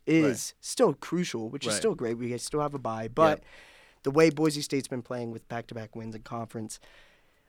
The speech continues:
Speaker 1: I don't see us jumping over them, and the fact that, like Tyler mentioned, we, man, we, we haven't played them. We, we, we can't really, we can't make up for lost ground at this point.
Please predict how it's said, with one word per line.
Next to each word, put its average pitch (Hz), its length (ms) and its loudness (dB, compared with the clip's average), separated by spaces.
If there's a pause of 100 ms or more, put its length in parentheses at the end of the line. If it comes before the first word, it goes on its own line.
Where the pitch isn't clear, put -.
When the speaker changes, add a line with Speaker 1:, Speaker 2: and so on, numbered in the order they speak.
(100)
Speaker 1:
I 143 60 -2
don't 170 240 4
see 180 160 2
us 143 100 2 (300)
jumping 151 320 2
over 135 200 2
them, 127 300 -2
and 117 100 -4
the 113 40 -8
fact 123 260 -6
that, 117 220 -6 (1000)
like 147 300 2
Tyler 147 280 4
mentioned, 131 420 -2
we, 180 340 -2 (1000)
man, 202 200 -4
we, 196 180 0
we 170 160 0
haven't 196 240 0
played 208 260 0
them. 131 200 -8 (100)
We, 175 180 2
we, 185 280 -2
we 170 140 -2
can't 190 340 0
really, 170 440 0 (800)
we 127 80 -6
can't 185 200 2
make 165 180 2
up 165 140 4
for 156 100 -2
lost 135 300 -2
ground 139 220 -2
at 120 100 -10
this 123 160 -8
point. 110 340 -14